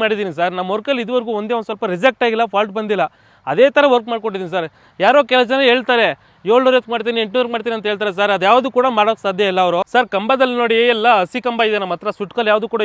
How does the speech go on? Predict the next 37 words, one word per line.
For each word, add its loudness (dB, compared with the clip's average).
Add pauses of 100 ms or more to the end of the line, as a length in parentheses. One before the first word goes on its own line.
ಇಲ್ಲ. 2 (640)
ಸುಟ್ಕಲ್ 2
ಏನಕ್ಕೆ 2
ಹಾಕ್ಸ್ಬಾರ್ದು -2
ಅಂದರೆ, -4
ಸುಮ್ಮನೆ -6
ಕೆಲಸ -8 (100)
ಮಾಡ್ತಿದ್ದಂಗೆ -6
ಒಂದು -10
ಸ್ವಲ್ಪ -10
ಕಟ್ -6
ಆಗೋದು, -4
ಫಾಲ್ಟ್ 0
ಬರೋದು, -4
ಇದೆಲ್ಲ -4
ಇದ್ದಿರುತ್ತೆ. -6 (400)
ಯಾಕೆಂದರೆ 0
ಫಸ್ಟೇ -4
ಏಟ್ -4
ತಿಂದಿರುತ್ತೆ -6
ಸುಟ್ಕಲ್ಲು, -4 (400)
ಅದರಿಂದ 0
ಹಸಿ 2
ಕಂಬ 0
ಹಾಕ್ಸ್ಕೊಂಡ್ರೆ -2
ಬೆಸ್ಟು. -4 (480)
ನೋಡಿ, 0
ಕಂಬದಲ್ಲಾಗಲಿ 2
ಒಂದು -8
ತಂತಿಲಾಗಲಿ -2 (200)
ಏನೂ 0
ಸ್ವಲ್ಪ -6
ಫಾಲ್ಟ್ -2
ಇಲ್ಲ 0 (360)
ಸರ್. 2
ಗ್ಯಾಪು 2
ಬಂದು 0